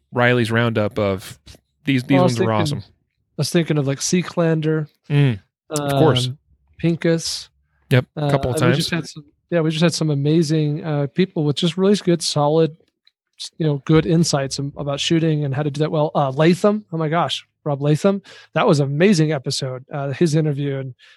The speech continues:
Speaker 2: and the way he thinks about, uh, trigger control and, uh, handling recoil. Um, there's just so many good things like that.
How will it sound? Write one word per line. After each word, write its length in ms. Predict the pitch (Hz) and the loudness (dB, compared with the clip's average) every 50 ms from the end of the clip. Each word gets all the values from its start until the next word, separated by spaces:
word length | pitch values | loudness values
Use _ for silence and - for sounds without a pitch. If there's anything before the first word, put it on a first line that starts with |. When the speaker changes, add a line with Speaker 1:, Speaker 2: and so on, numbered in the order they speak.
| _ _ | _ _
Speaker 2:
and 60 | 156 | -2
the 60 | 151 | 2
way 100 | 165 180 | 4 4
he 180 | 175 - - 202 | 4 4 2 2
thinks 380 | 170 - - 202 185 170 - - | 2 2 2 2 2 0 0 -2
about, 500 | 160 131 156 151 147 143 143 147 - - - _ - | -2 -2 0 0 0 -2 -2 -6 -8 -12 -16 _ -10
uh, 60 | 147 | -10
trigger 240 | - - 208 196 170 | -6 -4 -2 -2 0
control 640 | - - 160 139 - - 165 156 151 147 143 139 - - | 0 0 -2 -2 0 2 4 4 4 4 2 0 -2 -2
and, 420 | 165 151 143 143 151 151 147 156 - | -4 -4 -4 -4 -4 -6 -8 -8 -6
uh, 320 | 165 147 147 147 143 143 | -6 -4 -4 -4 -4 -2
handling 360 | 135 160 165 151 151 147 143 | 0 0 2 2 2 0 2
recoil. 600 | 151 175 175 - - 156 147 139 131 127 120 - _ - - - _ _ _ _ _ | 2 0 0 0 0 0 0 0 -2 -6 -10 -14 _ -20 -20 -20 _ _ _ _ _
Um, 140 | 147 135 131 | -12 -8 -4
there's 160 | 147 165 160 | -2 -2 0
just 180 | 160 156 - - | 0 0 0 2
so 140 | - 185 175 | 2 2 4
many 180 | 165 160 156 | 4 4 2
good 200 | 147 151 156 139 | 2 0 -2 -2
things 200 | - 156 151 143 | 0 -2 -2 0
like 160 | 147 143 135 - | -2 -4 -6 -6
that. 280 | - 143 139 135 - | -6 -6 -6 -8 -10